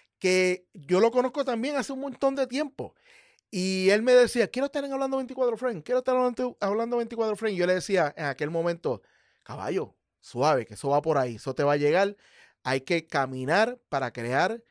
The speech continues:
y después entonces tú tienes experiencias para hablar". Eh, de verdad que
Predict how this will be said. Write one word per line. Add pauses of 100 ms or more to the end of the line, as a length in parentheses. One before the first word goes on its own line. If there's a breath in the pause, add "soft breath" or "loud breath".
(220)
y
después
entonces
tú
tienes
experiencias
para
hablar". (360 soft breath)
Eh,
de
verdad
que